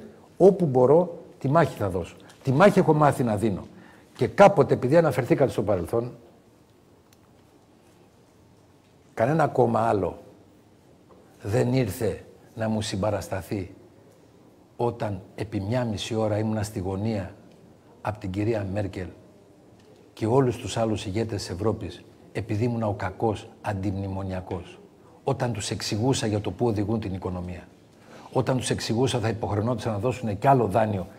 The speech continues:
εκεί που μας πηγαίνανε. Και όταν τους εξηγούσα πού θα κατέληγε η ελληνική οικονομία. Αλλά μη θέλετε να βάλω εγώ την υπογραφή μου στο θάνατο διαπαντός της οικονομίας.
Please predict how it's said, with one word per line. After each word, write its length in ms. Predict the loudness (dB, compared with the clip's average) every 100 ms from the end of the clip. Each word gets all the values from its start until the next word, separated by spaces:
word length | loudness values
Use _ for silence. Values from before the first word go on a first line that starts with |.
| -12
εκεί 220 | -10 -6
που 60 | -4
μας 140 | -4
πηγαίνανε. 440 | -4 -4 -4 -6 -12 -20 -20 -20 -2
Και 80 | 0
όταν 180 | 2 0
τους 100 | -2
εξηγούσα 480 | -2 2 2 2
πού 160 | 0 -2
θα 100 | 0
κατέληγε 540 | -2 -2 0 0 0
η 20 | -2
ελληνική 300 | -4 -4 -4
οικονομία. 460 | -4 -6 -6 -8 -12 -20 -20 -20 -20 -20 -20 -20 _ -12
Αλλά 240 | -4 0
μη 120 | 0
θέλετε 420 | 0 0 2 2 0
να 120 | 0
βάλω 220 | 0 2
εγώ 140 | 0
την 140 | 0 -2
υπογραφή 440 | -2 -4 -2 0
μου 160 | 0 -2 -10
στο 260 | -14 0 0
θάνατο 480 | 4 4 6 4 2
διαπαντός 800 | 2 0 2 6 8 8 6 -10 -16 -10
της 160 | -8 -6
οικονομίας. 680 | -4 -2 0 -2 -4 -10